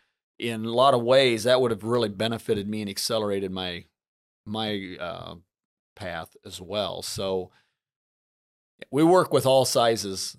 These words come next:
I mean, I work with people that literally are getting ready to start a business to their twenty plus million in sales a year. And,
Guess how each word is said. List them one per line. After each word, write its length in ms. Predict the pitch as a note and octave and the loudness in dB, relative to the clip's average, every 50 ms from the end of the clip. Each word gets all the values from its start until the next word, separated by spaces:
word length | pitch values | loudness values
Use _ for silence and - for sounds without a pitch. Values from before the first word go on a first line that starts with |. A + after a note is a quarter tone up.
| - | -12
I 100 | - A2 | -10 -8
mean, 160 | A#2 A2+ G#2+ | -6 -4 -2
I 40 | A#2 | 0
work 240 | B2 B2+ C3 B2 - | 2 2 2 2 0
with 120 | A#2+ A2 - | -4 -4 -2
people 340 | - B2 A#2 - - A#2 G#2+ | -2 -4 -2 -2 -2 0 0
that 280 | G#2+ G#2+ G#2 G#2 - _ _ _ _ _ _ - | 0 0 -2 -2 -6 _ _ _ _ _ _ -8
literally 340 | A2 A2+ A#2 A2+ A#2+ A#2+ A#2 | -4 -2 -2 0 0 0 0
are 140 | A2+ A2 G#2 | -2 -2 -2
getting 340 | G2 A2+ A2 A2+ A2 G#2+ | -2 -4 -4 -2 -4 -6
ready 560 | G#2 A2 A#2 A#2 A#2 A#2 A#2 A2+ A2 G#2 F#2 - _ _ _ _ _ _ _ _ | -6 -4 -4 -2 -2 -2 -2 -2 -4 -6 -8 -10 _ _ _ _ _ _ _ _
to 300 | - - A2+ A2 G#2+ G#2 | -10 -6 -4 -4 -4 -4
start 400 | F2 - - - A#2+ A#2 A#2+ A#2+ | -6 -6 -6 -2 0 2 2 2
a 40 | A#2+ | 2
business 580 | G#2+ A#2 A#2 A#2 G2+ G2+ A#2+ A#2+ A#2 - - - | 2 2 0 0 0 -2 -6 -8 -8 -8 -10 -10
to 320 | - - G#2+ G#2+ G#2 G#2 G2+ | -10 -8 -8 -6 -6 -6 -4
their 140 | G#2 G2 | -6 -6
twenty 340 | G2 - - A#2 A2 A2 G#2+ | -6 -8 -10 -8 -8 -8 -8
plus 340 | G2+ - A#2 A2 G#2 - - | -10 -8 -8 -8 -8 -8 -8
million 360 | A2 G#2+ G#2+ A2 G#2+ G#2+ G#2 | -8 -8 -6 -6 -6 -6 -6
in 120 | G#2 G2+ G2 | -8 -8 -8
sales 440 | - - A2 G#2 G#2 G#2 G#2 G#2+ | -8 -6 -4 -4 -4 -4 -4 -6
a 60 | A2+ A2+ | -6 -6
year. 360 | G#2 G2 G2 G2+ G2+ G2+ G#2+ | -6 -4 -4 -4 -4 -4 -4
And, 260 | G#2 G2+ F#2+ F#2+ F2 | -6 -6 -8 -10 -12